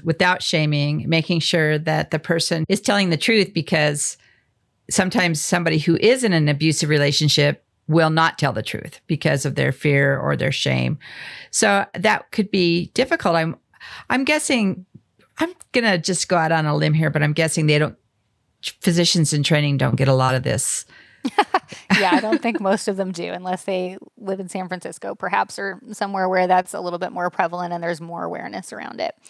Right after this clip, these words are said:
Speaker 2: But one thing to keep in mind if you are the person who's going to your medical provider and you're feeling some shame and concern about it is,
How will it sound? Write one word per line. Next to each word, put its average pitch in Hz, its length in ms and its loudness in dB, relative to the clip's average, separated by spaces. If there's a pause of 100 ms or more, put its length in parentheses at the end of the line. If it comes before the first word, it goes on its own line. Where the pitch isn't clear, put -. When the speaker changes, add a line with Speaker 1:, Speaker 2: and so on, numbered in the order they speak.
(500)
Speaker 2:
But 247 380 2 (300)
one 269 480 -2
thing 294 180 0
to 254 80 -2
keep 262 220 -2
in 226 120 0
mind 214 520 0
if 190 260 -4
you 202 300 -4
are 202 120 2
the 196 100 -2
person 214 320 -2
who's 196 180 -4
going 208 240 -2
to 175 60 -6
your 180 100 -4
medical 175 340 -2
provider 175 460 0
and 180 160 -4
you're 185 100 -4
feeling 185 320 -6
some 180 160 -8
shame 180 300 -8
and 175 80 -10
concern 175 380 -8
about 180 300 0
it 175 220 0
is, 185 260 -4